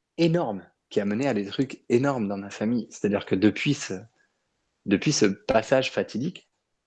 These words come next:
alors, euh, ma mère a résolu un énorme problème parce que <laughs> quand je lui ai, je lui ai posé les questions, en fait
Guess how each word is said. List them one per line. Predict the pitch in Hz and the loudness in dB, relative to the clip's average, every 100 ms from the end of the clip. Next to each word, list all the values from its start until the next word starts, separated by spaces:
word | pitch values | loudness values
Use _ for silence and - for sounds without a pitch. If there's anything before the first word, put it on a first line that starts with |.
| _ _ - | _ _ 0
alors, | 101 95 | 2 2
euh, | 90 90 98 _ _ _ _ _ _ _ _ _ _ _ _ - | 0 -12 -16 _ _ _ _ _ _ _ _ _ _ _ _ -4
ma | 98 | 0
mère | 110 151 135 | 2 2 2
a | 123 | 0
résolu | 117 113 113 123 | -2 -2 -4 -6
un | 82 82 85 | -10 -16 -12
énorme | 107 143 180 160 113 101 | -2 0 0 -2 -4 -6
problème | - 104 113 117 - | -6 -8 -6 -8 -8
parce | - - | -14 -14
que | 98 | -12
<laughs> | 95 - - - _ _ - - _ _ - | -8 -8 -8 -12 _ _ -20 -20 _ _ -2
quand | 107 | 0
je | 87 | 0
lui | 104 | -4
ai, | 104 - _ _ _ - | -6 -10 _ _ _ -2
je | 113 | 2
lui | |
ai | 107 | 4
posé | 160 180 | 8 6
les | 156 | 6
questions, | 123 - 165 | 0 -4 -2
en | 202 | -2
fait | - 214 - | -2 -6 -8